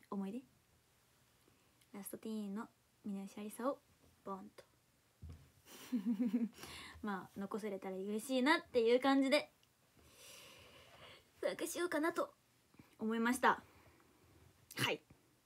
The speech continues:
こんな感じの所存でございます。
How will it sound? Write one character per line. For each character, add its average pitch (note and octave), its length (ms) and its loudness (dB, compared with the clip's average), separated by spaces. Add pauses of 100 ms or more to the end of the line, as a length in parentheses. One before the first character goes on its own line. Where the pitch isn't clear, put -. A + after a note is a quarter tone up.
(1120)
こ G#3+ 60 -2
ん G#3 40 0
な G#3 140 -2
感 A3 200 -2
じ A3 60 -2
の A3 140 -4
所 A3 140 -8
存 A3 180 -2
で A3+ 100 -2
ご G#3+ 120 -2
ざ A3+ 100 -4
い A3+ 60 -4
ま A3+ 160 -4
す。 - 360 -10